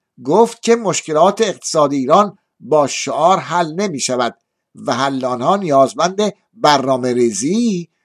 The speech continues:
و به ویژه مبارزه با فساد است. وی توضیح نداد که چه کسانی با فساد می‌خواهند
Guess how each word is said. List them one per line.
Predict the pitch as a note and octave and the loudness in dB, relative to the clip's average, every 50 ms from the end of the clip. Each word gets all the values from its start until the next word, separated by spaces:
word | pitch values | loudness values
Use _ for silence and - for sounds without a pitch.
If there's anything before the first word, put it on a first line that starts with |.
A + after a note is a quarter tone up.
| _ _ - | _ _ -6
و | A#2+ A2 | -4 -4
به | G2 G#2 D#3 A3 | -2 0 0 0
ویژه | A#3 B3+ A3+ F#3+ F#3+ A3 | 2 2 -2 0 0 0
مبارزه | A3+ G#3+ F#3 D#3 C3+ C#3 C3 B2 A#2+ A2 B2+ F3+ | 0 0 -2 -2 2 4 4 4 2 0 -2 2
با | G3+ A3+ A#3 A3+ - _ - | 4 4 4 4 0 _ -4
فساد | - C#3 C3+ - - D#3+ G3+ A#3+ A3+ | -2 0 0 0 2 4 4 4 6
است. | F3+ C#3 B2 G#2 - - - _ _ _ _ _ _ _ _ _ _ _ _ | 6 4 4 2 0 -6 -12 _ _ _ _ _ _ _ _ _ _ _ _
وی | - B2+ C#3+ F3 | -4 -2 -2 -2
توضیح | F3 - D#3 C#3+ B2+ D#3 F#3 F3 | 0 0 0 0 0 -2 -2 0
نداد | G3 A3+ B3 A#3+ F#3+ - - | 0 2 4 4 2 2 0
که | - D#3 | -4 -8
چه | D3+ - - A3 | -8 -4 -6 -6
کسانی | G3+ - - G3 F3+ - G#3+ A3+ A#3+ A#3 G3 F3+ D#3+ C3+ - - _ _ _ _ _ _ | -4 -2 0 0 2 2 2 2 2 2 0 -2 -4 -6 -8 -12 _ _ _ _ _ _
با | - B2 C#3 F3 E3+ | -8 2 6 6 6
فساد | - - - - D#3+ D#3 - - F#3+ F#3 E3+ D#3+ C#3 | 6 4 -2 -6 -4 -2 2 4 6 8 8 6 4
می‌خواهند | C#3 C#3+ B2+ C#3 D#3 D3+ D3+ D3 C#3 B2 | 0 -8 -6 -2 0 0 2 0 -2 -4